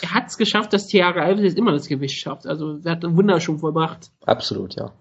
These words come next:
Speaker 2: Ähm, ja, also es ist schwierig in der Division. Ich, ich sag ja immer noch, dass John Dodson ein Rematch durchaus verdient hätte, äh, weil der erste Kampf eher durchaus, äh,
Speaker 1: Eng war.
Speaker 2: Ja, er hat, ich mein, also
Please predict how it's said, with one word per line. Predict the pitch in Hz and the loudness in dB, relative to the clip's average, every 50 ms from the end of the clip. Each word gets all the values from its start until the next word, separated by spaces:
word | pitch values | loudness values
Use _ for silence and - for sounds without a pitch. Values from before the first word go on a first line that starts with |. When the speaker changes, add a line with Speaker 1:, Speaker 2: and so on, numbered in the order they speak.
| _ - - - - - - - _ _ _ - | _ -20 -20 -20 -20 -20 -20 -20 _ _ _ 4
Speaker 2:
Ähm, | 139 135 123 127 127 107 - - _ _ - _ - _ _ _ _ _ _ | 4 6 6 4 0 0 -4 -10 _ _ -20 _ -20 _ _ _ _ _ _
ja, | - 107 123 123 117 127 | -8 -2 2 4 6 6
also | 127 110 117 123 135 | 6 6 6 4 4
es | 127 - | 2 2
ist | - - - - - | -4 -6 -6 -6 -6
schwierig | - 127 151 165 180 180 | -4 0 0 0 0 0
in | - 160 156 | -2 0 0
der | 147 | 0
Division. | 139 143 139 131 143 151 156 147 | 0 0 -2 -2 -2 -2 -2 -4
Ich, | - - - - | -4 -6 -8 -6
ich | 123 - | 0 0
sag | 135 127 - | 0 2 4
ja | 139 | 2
immer | - 127 127 127 | 2 4 2 2
noch, | 131 127 127 | 0 0 -2
dass | - - 123 120 120 - - | 2 2 2 2 0 0 2
John | 117 110 110 107 | 2 2 4 4
Dodson | 107 113 117 - - - 117 113 | 2 2 2 -2 -8 -8 -6 -8
ein | 113 - 120 117 113 | -6 -8 -8 -8 -6
Rematch | 107 110 113 127 123 123 123 - - | -4 -2 2 4 4 2 2 0 -2
durchaus | 127 120 120 - 120 - | -2 -2 -2 -2 -4 0
verdient | - 117 113 117 117 127 127 - | 0 0 2 2 0 -2 0 0
hätte, | 113 104 - - 117 117 117 117 113 107 104 | -2 -2 2 4 4 4 4 4 2 0 0
äh, | 101 | 0
weil | 113 107 | 0 2
der | 110 110 | 4 4
erste | 113 120 120 - 123 | 4 2 0 -2 -2
Kampf | - 117 117 120 120 | 0 0 0 2 2
eher | - 120 113 | 4 4 4
durchaus, | 117 131 147 151 147 143 139 139 139 - - | 4 2 2 4 4 6 4 4 2 -2 -4
äh, | - 135 123 123 120 120 - - _ - - _ - - - - _ - - 123 117 117 | 0 2 2 2 2 0 -2 -12 _ -20 -20 _ -20 -20 -20 -20 _ -12 -10 -8 -4 0
Speaker 1:
Eng | - 269 185 | 2 2 2
war. | 151 151 170 214 226 - - - - | 2 -2 -4 -6 -8 -10 -14 -8 2
Speaker 2:
Ja, | 151 160 165 131 | 4 4 6 6
er | 107 110 | 4 4
hat, | 131 - - - | 2 -2 -4 -4
ich | - | 0
mein, | 135 135 131 120 123 | 0 0 0 0 -4
also | - - 123 123 | -4 -4 -4 -4